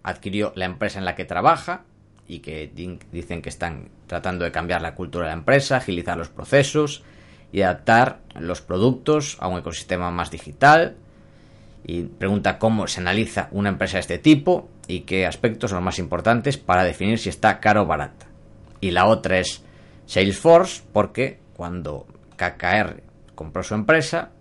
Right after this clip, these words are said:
lo que hizo fue implantar Salesforce como C R M de la compañía y que, bueno, que la compañía es, bueno, gracias a, a Salesforce, la plataforma es mucho más friendly que la que tenían y hace un muy buen seguimiento del ciclo de venta.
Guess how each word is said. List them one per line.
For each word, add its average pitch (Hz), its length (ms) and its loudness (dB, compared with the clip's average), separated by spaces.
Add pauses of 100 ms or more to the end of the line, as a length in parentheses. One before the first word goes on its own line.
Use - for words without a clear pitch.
(120)
lo - 200 -14
que 87 200 -8
hizo 113 260 -4
fue 104 200 2
implantar 95 680 -2
Salesforce 135 720 -4
como 80 300 -10
C - 180 -6
R 82 180 -4
M 87 180 -6
de 80 60 -8
la 82 120 -2
compañía 120 680 0 (840)
y 139 140 2
que, 151 220 2
bueno, 85 280 -2 (120)
que 73 140 -10
la 69 220 -10
compañía 104 1040 -4
es, - 380 -12
bueno, - 240 -14
gracias 90 400 -4
a, 82 240 -2
a - 340 -16
Salesforce, 139 720 4
la 87 140 -8
plataforma 90 460 -8
es 82 60 -14
mucho 85 260 -12
más 80 200 -14
friendly 147 480 0
que 87 100 -10
la 135 180 -10
que - 100 -16
tenían 160 640 -2 (380)
y - 100 -6
hace 90 180 -4
un 87 260 -8
muy 87 200 -6
buen 87 260 -4
seguimiento 110 480 -2
del 107 80 -2
ciclo 87 240 -6
de 69 60 -6
venta. - 320 -16